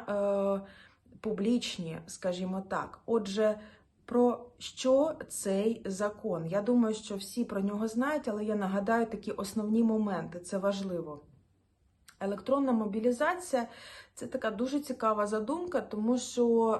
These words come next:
е, не буде більше військкомат бігати за новобранцем. Тепер, е, потенційний новобранець повинен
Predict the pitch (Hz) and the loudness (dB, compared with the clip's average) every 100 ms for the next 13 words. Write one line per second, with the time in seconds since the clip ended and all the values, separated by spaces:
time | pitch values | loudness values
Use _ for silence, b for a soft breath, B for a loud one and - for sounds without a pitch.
0 | - 208 208 208 208 214 240 240 208 226 | -2 -2 0 0 2 4 6 4 2 0
1 | 262 208 196 220 220 190 - 190 196 190 | 0 0 0 0 -2 -4 -4 -4 -4 -6
2 | - 214 226 302 311 185 233 247 233 202 | -4 2 2 2 0 -2 0 2 0 -2
3 | 180 208 220 202 190 185 190 180 160 - | -4 0 2 2 0 0 0 0 -4 -12
4 | 160 B B B B - 180 254 302 311 | -16 B B B B -12 0 4 6 4
5 | - 233 233 226 233 220 226 226 - 262 | 2 4 4 4 2 2 2 0 -2 2
6 | 285 269 269 247 B 220 220 254 226 196 | 4 6 4 2 B 0 4 4 2 2
7 | 208 240 269 196 - - 190 214 247 226 | 2 4 2 -2 -4 -8 -2 4 6 6
8 | 202 | 2